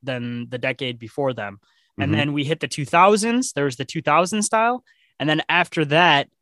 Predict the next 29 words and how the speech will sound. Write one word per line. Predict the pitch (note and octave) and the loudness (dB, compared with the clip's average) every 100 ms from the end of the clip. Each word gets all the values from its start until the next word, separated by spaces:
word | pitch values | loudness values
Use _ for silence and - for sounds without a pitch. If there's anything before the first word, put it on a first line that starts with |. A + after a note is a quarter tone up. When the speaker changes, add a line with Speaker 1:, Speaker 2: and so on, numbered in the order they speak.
| _ | _
Speaker 1:
now | C3+ D3+ F3 G3 | -2 4 6 6
it | G3 D#3+ | 2 -2
just | E3 - | -4 -2
seems | E3+ E3 D3+ | 0 2 0
like | C#3 D3 C3+ - | 2 2 0 -2
all | D3+ D#3 | 0 0
the | |
styles | D3 C3+ C3+ D#3 | 0 2 4 4
are | C#3+ | 0
just | C3+ - | -6 -8
repeats | C#3 D3 - C#3 C3 - - _ _ | -6 -6 -4 -4 -4 -8 -10 _ _
of | C3+ D3+ | -10 -4
old | G3 F#3+ F3 | 2 2 2
things, | C3 A2 A2 A2 _ _ - | -4 -4 -8 -10 _ _ -12
but | C3+ | -4
people | G#3 F#3 | 0 4
don't | F#3+ D#3+ | 4 4
know | D#3+ E3+ F3+ | 4 4 4
where | D3 C3+ C#3+ | 2 0 -2
they | B2 | -4
came | A2+ G#3+ A3+ | -2 -2 0
from. | D#3+ G#2+ G2 G2 _ _ _ | -2 -6 -8 -10 _ _ _
And | C#3 D3 | -2 0
it | D3 - | -2 -6
clearly | - C#4 A3 D#3 | 0 2 4 2
shows | - F#3 E3 B2 | 2 4 4 2
that | B2+ A#2+ | -6 -6
people | D3+ D3 | -4 -2
don't | C#3+ C3+ B2+ | 0 -2 -4